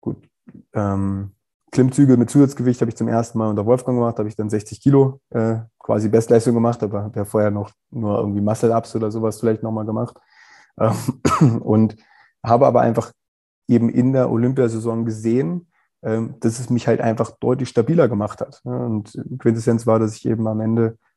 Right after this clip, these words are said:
bei den Olympischen Spielen, obwohl ich, ähm, relativ lange Achillessehnenprobleme hatte, dann ja meine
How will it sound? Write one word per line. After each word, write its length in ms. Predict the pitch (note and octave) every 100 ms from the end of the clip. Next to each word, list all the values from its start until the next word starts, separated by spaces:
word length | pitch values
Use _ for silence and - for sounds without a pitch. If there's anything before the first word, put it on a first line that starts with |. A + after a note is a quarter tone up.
| -
bei 100 | A2
den 120 | A2
Olympischen 340 | A2 A2+ A2
Spielen, 380 | G#2+ - B2+ B2
obwohl 320 | A2 A2 A2+
ich, 260 | A2+ A2+ _ _ _ _ -
ähm, 640 | G#2+ G#2 G2+ G#2 - - -
relativ 360 | G#2+ G#2+ G#2+
lange 200 | A2 G#2+
Achillessehnenprobleme 880 | G#2 A#2+ B2 B2 A#2 A#2+ A2+ A2+ A2
hatte, 460 | A2 A2+ A2 G#2+ _ _ _ _
dann 500 | - G#2 G#2+ G#2 - _ _
ja 180 | - G#2+
meine 480 | G#2 G2+ G2+ G#2 G2+